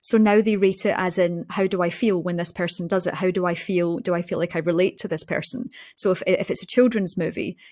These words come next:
if it's a kid going into it somewhere and feeling scared, then they will think, "Oh, this is menace.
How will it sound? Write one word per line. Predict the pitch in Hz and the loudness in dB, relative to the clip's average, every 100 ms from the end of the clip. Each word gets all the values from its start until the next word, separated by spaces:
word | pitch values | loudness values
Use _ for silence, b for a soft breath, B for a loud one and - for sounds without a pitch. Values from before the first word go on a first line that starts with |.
| - | -8
if | 180 | -4
it's | - 180 | -2 -4
a | |
kid | - 202 196 | 0 0 0
going | 175 170 | -2 -2
into | 170 175 | -2 -2
it | 165 - | -2 -4
somewhere | 175 170 165 | -4 0 0
and | 160 160 | 0 -2
feeling | 185 160 156 | -2 -2 -6
scared, | - 190 175 147 147 b b _ | -2 0 0 -2 -8 b b _
then | 185 175 | 0 0
they | 175 | 0
will | 165 | -2
think, | 165 160 - | -4 -6 -6
"Oh, | 175 | -4
this | 170 170 160 | -4 -4 -6
is | - | -4
menace. | 180 185 156 | -2 0 -2